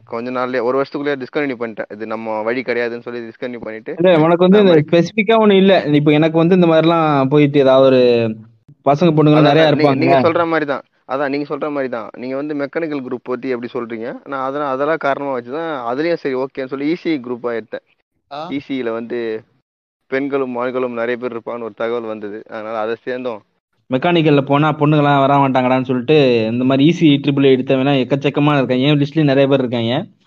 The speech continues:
Speaker 2: இவங்க எல்லாம் பார்த்து சரி மெக்கானிக்கலாவது போயிட்டு இந்த மெ-, இந்த சண்டை போடுவாங்க, மெக்கானிக்கல் சண்டை. "ஏய், நாங்கடா ராயல் மெக்குடா" அப்படின்னு ஒரு போவாங்க ஒரு டீம். இங்கிட்டு இவங்க ராயல்,
Speaker 1: ம்.
Speaker 2: "டேய், நாங்க வந்து ராயல் சிவில்டா"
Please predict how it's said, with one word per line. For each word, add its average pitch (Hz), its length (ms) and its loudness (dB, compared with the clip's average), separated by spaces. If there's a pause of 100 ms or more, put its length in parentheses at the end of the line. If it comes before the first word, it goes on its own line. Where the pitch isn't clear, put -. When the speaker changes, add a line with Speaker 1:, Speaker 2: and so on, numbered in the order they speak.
(260)
Speaker 2:
இவங்க 170 300 2
எல்லாம் 185 200 2
பார்த்து 165 220 0
சரி 151 140 2
மெக்கானிக்கலாவது 151 1200 4 (880)
போயிட்டு 151 500 4
இந்த 135 180 2
மெ-, 127 220 2
இந்த 123 120 0
சண்டை 147 280 2
போடுவாங்க, 139 320 4
மெக்கானிக்கல் 131 460 2
சண்டை. 123 280 2
"ஏய், 123 440 4
நாங்கடா 131 360 4
ராயல் 135 340 4
மெக்குடா" 131 320 2
அப்படின்னு 123 260 2
ஒரு 120 140 0
போவாங்க 123 300 2
ஒரு 117 160 -2
டீம். 120 200 0
இங்கிட்டு 143 540 -2
இவங்க 123 380 2
ராயல், 135 320 4
Speaker 1:
ம். 120 40 -2
Speaker 2:
"டேய், 139 180 4
நாங்க 123 220 -4
வந்து 131 240 0
ராயல் 127 340 4
சிவில்டா" 131 520 2